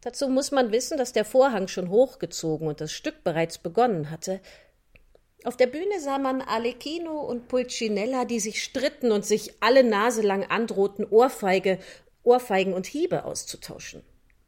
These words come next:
Das Publikum bog sich vor Lachen, als es den Streit der beiden Marionetten hörte, die sich so wahrhaftig beschimpften, als wären sie zwei vernunftbegabte und zankende Menschen dieser Welt.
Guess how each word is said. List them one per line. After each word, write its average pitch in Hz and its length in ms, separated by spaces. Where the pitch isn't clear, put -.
Das 226 120
Publikum 359 600
bog 311 300
sich - 280
vor 160 160
Lachen, 170 580
als 220 180
es - 100
den 208 140
Streit 190 460
der 196 100
beiden 175 300
Marionetten 180 720
hörte, 226 360
die 240 200
sich - 420
so 262 440
wahrhaftig 208 680
beschimpften, 254 640
als 220 240
wären 226 200
sie 220 160
zwei 220 360
vernunftbegabte 220 1300
und 156 180
zankende 226 540
Menschen 180 480
dieser 175 260
Welt. 202 400